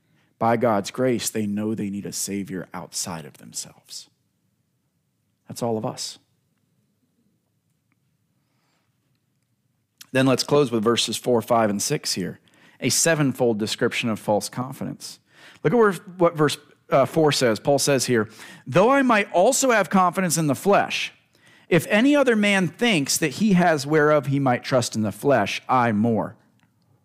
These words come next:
What's he saying?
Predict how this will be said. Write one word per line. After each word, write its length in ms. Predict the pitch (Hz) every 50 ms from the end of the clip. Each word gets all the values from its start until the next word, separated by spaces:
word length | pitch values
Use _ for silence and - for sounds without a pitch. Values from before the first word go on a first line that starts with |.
| _ _ _ _ _ _ _ _ _ _ _ _ _ _ _ _ _ _ _ _ _ _ _ _ _ _ _ _ _ _ _ _ _ _ _
What's 160 | - 160 170
he 80 | 175 165
saying? 420 | 127 - 135 127 110 95 85 101